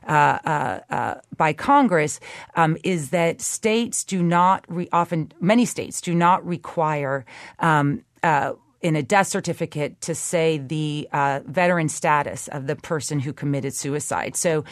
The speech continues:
Massachusetts actually requires it. Our death certificates have whether we had served in the military or not. Um, so we don't have these numbers. So a lot of the numbers that we have are just sort of trying to figure it out. And as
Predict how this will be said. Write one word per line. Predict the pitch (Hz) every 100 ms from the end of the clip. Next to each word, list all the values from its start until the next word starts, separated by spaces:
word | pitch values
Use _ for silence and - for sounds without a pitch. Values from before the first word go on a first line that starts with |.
| - -
Massachusetts | 175 175 175 - 160 165
actually | 160 - 165
requires | 147 - 147 131
it. | -
Our | 147 143
death | 156
certificates | - 160 151 156 151 131
have | 147 139
whether | 131 139 135
we | 143
had | 139
served | - 143 147
in |
the | 143
military | 135 139 - 139 143
or | 139
not. | 139 165 185 - - - - -
Um, | 170 160 143 - - - _ - -
so | 196
we | 190
don't | 240 190
have | 143 165 170
these | 147 143
numbers. | 156 151 139 127
So | 143
a |
lot | 143 180 208
of | 202
the | 175
numbers | 160 147
that | 147
we | 143
have | 123 151 143
are | 143
just | 147 -
sort | 151
of | 147
trying | - 156 147 143
to |
figure | 135 - - 156 151 143
it | 139
out. | 139 135
And | 156 156 -
as | 170